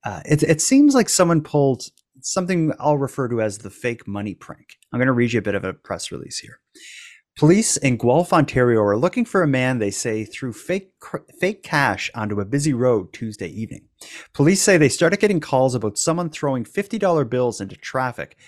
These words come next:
just after eight thirty P M. According to police, several people stopped their cars and ran into the street to pick up the money before realizing it was fake.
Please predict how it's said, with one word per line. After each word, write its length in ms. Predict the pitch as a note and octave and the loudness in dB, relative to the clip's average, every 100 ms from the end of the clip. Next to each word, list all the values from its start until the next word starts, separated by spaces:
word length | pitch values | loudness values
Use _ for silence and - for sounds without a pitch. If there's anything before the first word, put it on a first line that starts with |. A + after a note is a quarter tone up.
| _ | _
just 240 | E3 F3+ C3+ | -6 -2 0
after 360 | B2+ - - | -2 -4 -6
eight 200 | A#2+ B2 | -6 -6
thirty 240 | A#2 G#2 F2+ | -4 -4 -6
P 180 | G#2 | -8
M. 240 | G2 C#2+ - _ _ - - | -8 -8 -16 _ _ -20 -14
According 320 | - D3 D#3 C#3+ | 0 2 4 2
to 60 | |
police, 340 | - D3 D3 - | -2 -4 -4 -4
several 260 | E3 G#3+ | -2 -4
people 300 | - F#3 D#3+ | -6 -8 -8
stopped 320 | - D3 D3+ | -4 -2 -2
their 100 | F3 | -4
cars 380 | - A2 G#2 G2 | -6 -6 -6 -6
and 120 | G2+ | -10
ran 260 | G#2+ C#3+ E3 | -6 -6 -6
into 140 | E3+ D3+ | -6 -8
the 60 | |
street 420 | - - D3+ A#2+ | -8 -4 -4 -4
to 80 | F#2+ | -8
pick 180 | - A#2+ | -8 -4
up 140 | A#2 | -6
the 60 | G#2 | -4
money 280 | A2 A2 G2+ | -6 -6 -8
before 320 | F#2 A2 G#2 | -10 -8 -6
realizing 580 | F#2+ A#2+ A2 F2+ E2+ F#2 | 0 2 2 0 -4 -10
it 60 | |
was 180 | A#1+ - | -12 -10
fake. 400 | - G2 - - | -2 -2 -4 -16